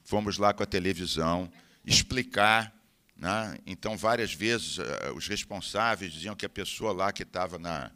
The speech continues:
na portaria era terceirizada, não conhecia a lei.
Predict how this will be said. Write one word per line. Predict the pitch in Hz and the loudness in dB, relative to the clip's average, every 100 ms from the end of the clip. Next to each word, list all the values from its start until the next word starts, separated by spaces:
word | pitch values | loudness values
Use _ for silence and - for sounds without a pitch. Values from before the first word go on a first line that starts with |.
| _ _ _ _ _ _ _ _ | _ _ _ _ _ _ _ _
na | 80 | -6
portaria | - 110 - 92 80 110 101 71 - - _ _ _ _ _ _ - | -2 -4 2 4 4 2 2 0 -2 -12 _ _ _ _ _ _ -4
era | 90 98 | -2 -2
terceirizada, | 101 - 107 90 78 85 98 90 67 65 | -4 -2 -2 -2 0 4 6 4 0 -4
não | - | -6
conhecia | 90 98 90 - 87 90 | -6 -6 -4 -4 0 0
a | |
lei. | 73 87 90 | 2 4 2